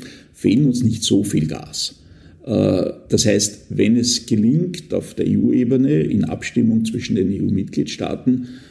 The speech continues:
einen vernünftigen Großhandel im Laufen zu halten, dann würden wir natürlich Gas aus anderen Ländern bekommen, die zum Beispiel relativ wenig betroffen sind von dem Gasembargo, weil sie vielleicht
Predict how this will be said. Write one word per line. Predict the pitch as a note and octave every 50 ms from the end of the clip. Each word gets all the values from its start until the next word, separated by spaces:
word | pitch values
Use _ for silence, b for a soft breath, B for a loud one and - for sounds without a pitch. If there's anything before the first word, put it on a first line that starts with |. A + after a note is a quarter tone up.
| B B
einen | - G2+ G#2+ G#2 -
vernünftigen | - - B2+ A2 A#2 C3 D#3 D#3+ - - - - A#2+ B2 A2 A2+ A2+ A2 - -
Großhandel | - F#2 F2 G#2+ C3+ - - A2+ G#2+ G#2 G#2+ F#2 F2+ - -
im | - G#2 G2
Laufen | - - - - - - C3 A#2+
zu | - - A2
halten, | F#2+ - G2 A2+ A2+ - - A#3 C4 A3+ - B B B B B B B -
dann | G#2+ A2 A2 G2+
würden | G#2 A#2+ C#3 D3 D3+ B2
wir | B2+ A2+
natürlich | A#2 B2+ A#2 - - D3 D3+ D3 - -
Gas | - - - - - -
aus | - - -
anderen | - G#2+ A#2+ A#2+ B2 A2+ G#2
Ländern | G2 F#2 - G#2+ G2+ - G2+
bekommen, | G2 F#2+ - - - - F#2+ G#2 A#2+ C3+ C#3+ C3
die | - A2
zum | - - A2 G#2
Beispiel | G#2 G#2 - - - - G#2
relativ | - - E2 E2+ G2 A2 A2+ - - - - - F#2
wenig | G2+ A2+ C3+ C#3 A#2+ - -
betroffen | - - - - - - - - -
sind | - - - -
von | - - - -
dem | - -
Gasembargo, | - - - - - - - - - - - - - - B2 B2 - -
weil | G#2
sie | A2+ A2+ A2
vielleicht | - A#2 G2 G#2 G#2+ -